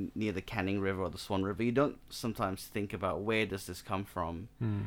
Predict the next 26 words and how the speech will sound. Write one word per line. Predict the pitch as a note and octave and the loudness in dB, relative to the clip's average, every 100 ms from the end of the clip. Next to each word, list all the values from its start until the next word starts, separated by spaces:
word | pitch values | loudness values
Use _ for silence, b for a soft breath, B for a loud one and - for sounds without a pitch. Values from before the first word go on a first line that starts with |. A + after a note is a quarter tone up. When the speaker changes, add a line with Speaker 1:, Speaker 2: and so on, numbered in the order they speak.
| G2+ - | -4 -4
Speaker 1:
And | G2+ | -4
it's | G#2+ | 0
really | C3+ C3+ | 2 4
nice | G#2 G#2 - | 4 0 -4
to | G2 | -8
see | - G#2+ F#2+ | -6 -2 0
it | F2+ - | -2 -4
near | - A2+ B2 A#2 | 0 4 6 4
the | G2 | 0
start | - A#2+ G#2+ G#2 | 0 4 6 4
of | G2+ F2 - - | 0 -2 -16 -4
the, | F2+ D#2+ - - - | -2 -2 -6 -16 -14
of, | G2 G2 - | -14 -14 -6
of | F2+ F#2+ | -6 -4
the | F2 | -2
river | F2+ E2+ F2+ - - | -2 0 -2 -4 -2
and | G#2+ G2 F#2 E2+ - - | 2 2 2 -2 -8 -2
get | B2 | 0
a | G2+ | 0
different | F2 G2+ G#2 - | -4 -4 -4 -4
sense | - F#2+ D#2+ - | -2 -2 -2 -6
of | F2+ F2 - | -6 -6 -2
what | G2 - | -2 -2
this | - | -4
river | F#2+ F2+ F2+ | -4 -2 -2
is | E2+ E2 - - | -2 -4 -8 -14